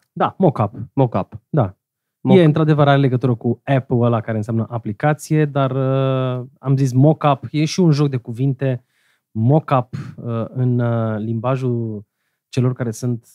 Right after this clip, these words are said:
Speaker 1: care fac site-uri
Speaker 2: Mhm.
Speaker 1: sau design-uri, Mock Up este, este o schiță. Este ceva preliminar înainte
Speaker 2: Mhm.
Speaker 1: să ai produsul final. Și cumva mi s-a părut un joc de cuvinte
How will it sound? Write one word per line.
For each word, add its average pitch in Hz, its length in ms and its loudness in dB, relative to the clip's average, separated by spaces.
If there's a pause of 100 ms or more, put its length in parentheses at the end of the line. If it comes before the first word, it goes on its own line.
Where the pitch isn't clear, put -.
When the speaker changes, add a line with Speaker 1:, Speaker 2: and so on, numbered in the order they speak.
(160)
Speaker 1:
care 110 140 -10
fac 117 180 -8
site-uri 175 480 -6 (100)
Speaker 2:
Mhm. 127 120 -2
Speaker 1:
sau 117 320 -2
design-uri, 123 640 -4 (300)
Mock 151 300 -2
Up 135 100 -6
este, 127 600 -8 (400)
este 131 200 -6
o - 20 0
schiță. - 540 -14 (120)
Este 117 240 -12
ceva 127 640 -2 (120)
preliminar 127 600 0
înainte 131 500 2
Speaker 2:
Mhm. 135 100 -2
Speaker 1:
să - 80 -6
ai 131 140 -2
produsul 117 440 -6
final. 117 400 -4 (440)
Și - 140 -16
cumva 135 720 0
mi 135 120 -6
s-a 131 140 -6
părut 135 240 -12
un 135 100 -2
joc 135 160 -2
de 135 60 -4
cuvinte 127 720 -4